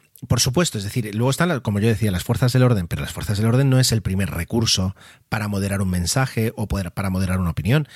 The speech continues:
son realmente el último recurso. Deberíamos ser todos adultos, mayores, am, maduros, para saber qué podemos decir y qué no podemos decir. Y sobre todo, además, luego, eh, a veces son las formas y otras veces es el fondo.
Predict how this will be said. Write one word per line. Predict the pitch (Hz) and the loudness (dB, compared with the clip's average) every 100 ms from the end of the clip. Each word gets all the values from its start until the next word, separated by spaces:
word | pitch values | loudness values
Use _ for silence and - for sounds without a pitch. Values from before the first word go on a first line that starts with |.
| - | -10
son | - 101 98 | -4 -4 -2
realmente | 85 80 85 | -4 -4 -2
el | 113 | -2
último | 95 80 71 | -2 -4 -8
recurso. | 73 143 170 82 | -6 -4 -2 -2
Deberíamos | 78 87 101 104 | -4 -2 0 0
ser | 110 92 | 0 0
todos | 113 113 - - - - | 2 2 0 -8 -20 -18
adultos, | - 78 131 147 175 190 180 | -8 2 4 4 4 2 0
mayores, | 69 165 139 160 180 180 - - - - - | -4 2 4 4 2 0 -6 -14 -20 -18 -6
am, | 95 90 82 80 78 76 76 | -4 -2 -2 -2 -4 -4 -6
maduros, | 76 85 123 160 190 208 - - | -6 0 2 2 2 -2 -8 -6
para | 113 95 - _ - | -4 -4 -8 _ -10
saber | - 101 101 143 - - | -6 -4 -2 -2 -4 -6
qué | 127 | -6
podemos | 123 120 117 | -2 0 0
decir | 90 196 | -2 -4
y | 202 | -2
qué | 117 | -2
no | 95 | -2
podemos | 80 69 67 | -4 -6 -8
decir. | - 73 - _ - - - - - | -12 -16 -18 _ -20 -20 -20 -12 -4
Y | 143 | -2
sobre | 135 139 | 0 0
todo, | 135 196 240 | 2 0 0
además, | 120 127 196 - | -2 -2 -4 -4
luego, | 110 175 180 | -2 -2 -4
eh, | 73 92 82 73 57 | -6 -8 -8 -10 -10
a | 90 | -4
veces | 113 127 | 0 0
son | 120 | 2
las | 101 92 | 0 0
formas | 185 220 269 - - | 2 2 -2 -8 -12
y | - | -6
otras | 110 87 82 | -4 -4 -4
veces | 85 87 | -6 -6
es | - | -6
el | 80 | -8
fondo. | 80 71 64 | -10 -14 -16